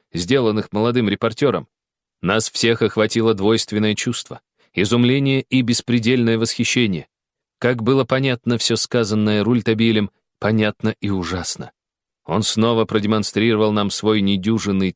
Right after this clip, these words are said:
точный ум. Господин Дарзак вскричал: «Значит, а вот как он вошел в квадратную башню! Принял мое обличие и спрятался в стенном шкафу, потому что я его и не видел, когда, оставив в башне Карла Смелого свой рисунок,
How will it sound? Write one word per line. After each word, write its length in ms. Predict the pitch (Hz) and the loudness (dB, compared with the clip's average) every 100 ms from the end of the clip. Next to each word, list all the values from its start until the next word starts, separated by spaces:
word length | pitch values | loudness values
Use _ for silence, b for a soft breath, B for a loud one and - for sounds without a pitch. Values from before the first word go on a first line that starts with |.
| - | -2
точный 460 | 110 - 110 107 - | -2 -2 -2 -4 -2
ум. 320 | 131 120 87 - _ _ _ _ | 0 2 0 -6 _ _ _ _
Господин 440 | - - 85 87 92 | -16 -6 -2 0 0
Дарзак 360 | 92 92 98 | 0 0 -2
вскричал: 580 | - - 107 - 131 87 _ _ b b | -4 -6 -4 0 0 -2 _ _ b b
«Значит, 420 | 92 110 139 - _ _ _ - | -2 0 0 -2 _ _ _ -2
а 140 | 120 | 0
вот 200 | 131 160 | 2 2
как 200 | - 160 | 0 0
он 100 | 185 | 2
вошел 300 | 160 160 151 | 2 2 0
в 80 | 120 | -2
квадратную 480 | - 156 127 117 143 | -2 0 0 0 0
башню! 380 | 135 117 - - _ _ _ _ - | 0 -2 -6 -12 _ _ _ _ -2
Принял 420 | 131 160 170 165 | 2 4 4 4
мое 260 | 165 170 - | 4 2 2
обличие 500 | 143 147 196 - 160 | -2 2 0 2 2
и 20 | |
спрятался 560 | 147 - 170 156 147 160 | 0 0 0 0 -2 -2
в 60 | |
стенном 340 | - 127 160 160 | -2 0 0 0
шкафу, 400 | - 165 185 - _ _ b b | 0 0 0 0 _ _ b b
потому 280 | - 107 120 | -2 0 0
что 160 | - | 0
я 220 | 117 120 131 | 0 2 2
его 260 | 127 131 - | 2 0 0
и 80 | 131 | 0
не 180 | 143 | 2
видел, 400 | 143 175 143 131 - _ - | 2 2 2 2 0 _ -2
когда, 280 | 151 139 151 | 0 2 0
оставив 440 | 139 - 156 135 107 | 0 0 0 0 0
в 60 | |
башне 360 | 131 139 - 131 | 0 0 -2 -2
Карла 300 | 156 131 127 | 0 0 0
Смелого 420 | - 156 143 135 | 0 0 0 0
свой 220 | - 147 | 0 0
рисунок, 420 | 143 - 165 156 | 0 0 0 -2